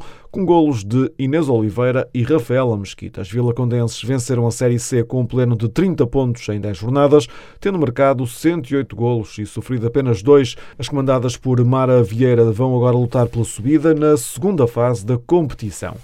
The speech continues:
As varzinistas golearam o Souto e Gondomar por seis zero na décima jornada. Mariana Arteiro, Lara Miranda, Filipa Pérez e Catarina Reis marcaram os golos alvinegros. As pupilas de Tosa Graça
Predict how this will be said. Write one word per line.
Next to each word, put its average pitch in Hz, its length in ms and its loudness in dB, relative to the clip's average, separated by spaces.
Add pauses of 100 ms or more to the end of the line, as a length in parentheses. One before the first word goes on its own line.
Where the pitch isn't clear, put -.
(360)
As - 360 -2
varzinistas 143 840 0
golearam 131 640 2
o 170 120 -4
Souto 143 400 -2
e - 20 2
Gondomar 127 540 0
por 127 240 -2
seis 165 400 0
zero 131 280 4
na 113 220 0
décima 117 400 -2
jornada. 123 540 -2 (320)
Mariana 117 400 0
Arteiro, 135 580 0
Lara 143 460 2
Miranda, 117 520 0
Filipa 123 520 2
Pérez 120 520 2 (140)
e 120 140 -2
Catarina 135 560 0
Reis 113 340 -2
marcaram 113 560 -2
os 92 180 -6
golos 123 360 2
alvinegros. 104 640 -8
As 107 100 -6
pupilas 117 400 -4
de 95 60 -10
Tosa 120 280 0
Graça 120 400 0